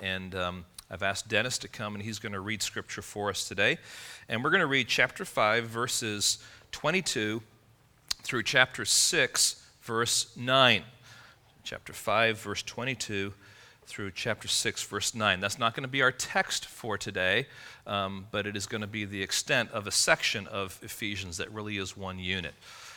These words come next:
So Ephesians, uh, if you would stand together, we'll read this beginning at verse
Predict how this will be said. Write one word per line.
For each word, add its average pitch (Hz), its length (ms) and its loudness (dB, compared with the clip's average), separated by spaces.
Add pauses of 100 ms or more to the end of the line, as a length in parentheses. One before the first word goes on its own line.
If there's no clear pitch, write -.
So - 320 0
Ephesians, 120 680 0 (420)
uh, 98 60 -4
if 95 180 -4
you 110 40 -8
would 95 100 -4
stand 151 320 6
together, 135 320 4
we'll 110 160 -2
read 127 240 2
this 117 300 2 (360)
beginning 113 360 -2
at 101 80 -4
verse 104 420 -4